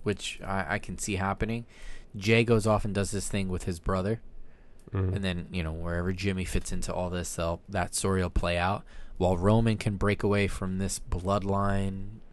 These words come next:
Speaker 1: feud for a hot minute, if insert Bray Wyatt comes back and
Speaker 2: I don't
Speaker 1: whatever
Speaker 2: wanna s-,
Speaker 1: happens,
Speaker 2: I don't,
Speaker 1: happens.
Speaker 2: I don't wanna see Bray Wyatt get buried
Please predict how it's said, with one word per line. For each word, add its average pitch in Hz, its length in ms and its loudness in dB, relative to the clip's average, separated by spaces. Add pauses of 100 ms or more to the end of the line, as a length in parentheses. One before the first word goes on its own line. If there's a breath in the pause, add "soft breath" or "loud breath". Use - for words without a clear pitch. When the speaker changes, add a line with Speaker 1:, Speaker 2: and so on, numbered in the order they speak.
(120)
Speaker 1:
feud 104 640 -2 (260)
for - 280 2
a 87 40 4
hot - 240 2
minute, 127 320 0 (640 soft breath)
if 90 300 -2
insert 87 440 -2
Bray 85 180 0
Wyatt 101 360 4
comes 92 260 -4
back 87 300 2 (720 soft breath)
and 87 320 -2
Speaker 2:
I - 20 -6
don't 85 100 -6
Speaker 1:
whatever 87 300 6
Speaker 2:
wanna 82 60 4
s-, 98 40 6 (100)
Speaker 1:
happens, 92 100 2
Speaker 2:
I 92 80 8
don't, 90 100 10
Speaker 1:
happens. 87 220 6
Speaker 2:
I 87 80 6
don't 85 140 6
wanna 85 160 0
see 90 120 0
Bray 85 240 4
Wyatt 85 280 2
get 85 140 0
buried 87 380 4